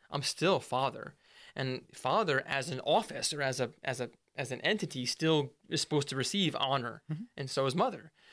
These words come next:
Speaker 1: So that doesn't go away. Same thing with the civil government.
Speaker 2: Yeah.
Speaker 1: You know, you can't say hashtag not my, not my Caesar.
Speaker 2: Right.
Speaker 1: Right? I mean, he, it is.
Speaker 2: Yeah.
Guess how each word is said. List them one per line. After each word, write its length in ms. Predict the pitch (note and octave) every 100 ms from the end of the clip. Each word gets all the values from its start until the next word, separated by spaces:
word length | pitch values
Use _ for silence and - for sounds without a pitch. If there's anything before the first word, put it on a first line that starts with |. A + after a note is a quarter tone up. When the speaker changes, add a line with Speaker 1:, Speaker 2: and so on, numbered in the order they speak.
| - -
Speaker 1:
So 460 | G3+ E3 D#3 D3 - - -
that 100 | F3+
doesn't 180 | G3 E3
go 140 | D#3
away. 500 | C3 F#3 - - - _ _ _
Same 200 | - E3
thing 160 | D3 D3
with 120 | C3
the 80 | C3
civil 240 | C3 C3+
government. 440 | C#3 C#3+ C#3+ - _ _ -
Speaker 2:
Yeah. 160 | G2 F#2
Speaker 1:
You 60 |
know, 80 | B2
you 140 | A#2+ C3+
can't 340 | - F3+ C3+
say 520 | - G3 D3+ C3 B2+ - _ _ -
hashtag 440 | C#3 C3+ - B2+ A#2+
not 260 | B2 C3
my, 360 | C3+ A#2+ A#2+ A#2 - _
not 140 | C#3+ C3
my 120 | C3
Caesar. 500 | - C#3+ A2+ A#2 - -
Speaker 2:
Right. 260 | A2 F#2+ F#2 -
Speaker 1:
Right? 260 | B2+ B2+ C#3+
I 40 |
mean, 180 | C3+ B2+
he, 200 | D3+ D3 - _ -
it 100 | D3+
is. 420 | F#3 A#2+ - -
Speaker 2:
Yeah. 140 | A2+